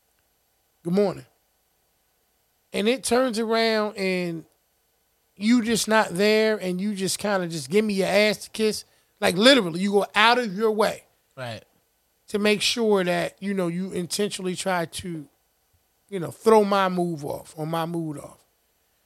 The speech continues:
Speaker 1: That could be problematic to me because you go out of your way. You know what I mean? You went out of your way.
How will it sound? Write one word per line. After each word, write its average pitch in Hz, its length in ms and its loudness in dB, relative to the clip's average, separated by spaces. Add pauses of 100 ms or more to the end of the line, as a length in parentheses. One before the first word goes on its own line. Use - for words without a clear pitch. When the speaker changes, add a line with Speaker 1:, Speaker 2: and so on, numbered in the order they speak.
(340)
Speaker 1:
That 294 180 4
could 262 100 -2
be 240 100 2
problematic 175 720 4
to 170 40 -8
me 185 120 -2
because 185 600 0
you 202 160 -6
go 226 140 4
out 208 140 6
of 196 60 0
your 185 160 -2
way. - 340 -6 (680)
You 196 100 -6
know 196 60 0
what 185 80 0
I 190 40 0
mean? 196 160 -2
You 196 80 -6
went 196 160 -2
out 185 160 2
of 175 60 -2
your 170 140 -4
way. 156 340 -6